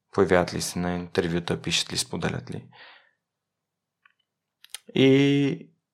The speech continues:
това значи да се с-, създаде монетизацията сама. Самия проект изгражда монетизацията, съдържанието, стойността изгражда монетизацията, поне свръхчовекът.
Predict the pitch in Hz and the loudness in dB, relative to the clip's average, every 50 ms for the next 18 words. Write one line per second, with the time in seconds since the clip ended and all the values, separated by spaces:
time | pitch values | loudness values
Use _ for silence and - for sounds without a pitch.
0 | _ _ _ _ _ _ _ _ _ _ _ _ _ _ - 127 117 120 120 123 | _ _ _ _ _ _ _ _ _ _ _ _ _ _ 4 6 8 8 10 8
1 | 127 127 143 131 131 123 - 131 117 - - - _ _ _ _ _ _ _ _ | 8 6 4 2 2 0 0 0 -2 -2 -4 -10 _ _ _ _ _ _ _ _
2 | _ _ _ _ - - 113 104 104 104 104 104 104 101 98 90 92 95 87 95 | _ _ _ _ 0 0 2 2 6 6 6 8 8 6 6 4 2 4 4 4
3 | 90 - - - - - - - 92 92 87 82 82 - - - - 117 117 110 | 4 4 2 -2 -4 -6 -4 -2 -2 -2 -2 -4 -6 -8 -8 -2 4 4 6 6
4 | 110 - - - 101 101 98 - - - - _ _ _ _ _ - 95 95 95 | 4 2 4 6 6 6 4 2 -8 -18 -20 _ _ _ _ _ -4 0 4 6
5 | 95 92 87 85 87 87 87 82 80 - 95 90 87 85 - - - - - - | 6 6 4 2 0 -2 -2 -4 -4 -6 -6 -4 -4 -6 -6 -10 -8 -4 -2 0
6 | 110 98 101 95 90 95 92 92 92 87 - - - - - - _ - 98 92 | 2 4 4 4 6 4 2 2 2 0 -4 -6 -12 -18 -20 -18 _ -2 -2 0
7 | 87 82 - - - - - - - - - - - - - - - - _ - | 0 -2 -4 -4 -6 -6 -6 -10 -16 -20 -20 -20 -20 -20 -20 -20 -20 -20 _ -6
8 | 90 98 98 98 95 92 92 92 92 90 87 87 - 87 90 92 85 82 - - | -6 -2 2 4 4 4 4 2 0 -2 -2 -4 -4 -2 0 0 0 0 -4 -8
9 | - - - - 123 127 123 - 131 - - - - 90 90 - - 180 - - | -8 -6 -2 -2 -2 -2 -2 -4 -6 -6 -6 -4 -2 -2 -2 -2 -2 -6 -12 -16